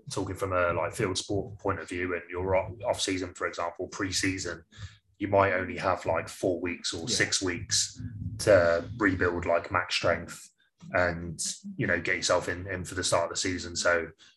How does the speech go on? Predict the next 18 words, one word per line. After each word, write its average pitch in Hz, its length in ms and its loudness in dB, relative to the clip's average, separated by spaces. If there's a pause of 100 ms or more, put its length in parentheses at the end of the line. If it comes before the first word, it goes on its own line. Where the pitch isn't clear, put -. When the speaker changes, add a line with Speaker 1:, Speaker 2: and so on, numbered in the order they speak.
(120)
Speaker 1:
you 95 100 2
might 90 240 4
not 85 100 -2
have 87 200 0
the 92 80 2
luxury 90 600 -2
of, 85 220 -4 (720)
you 101 60 -2
know, 87 180 2
doing, 90 680 -2
you 110 80 -4
know, 85 180 -4
tons 87 320 0
of - 80 -4
back - 240 2
off 87 80 4
Speaker 2:
Yeah. 92 140 0
Speaker 1:
work, 90 460 4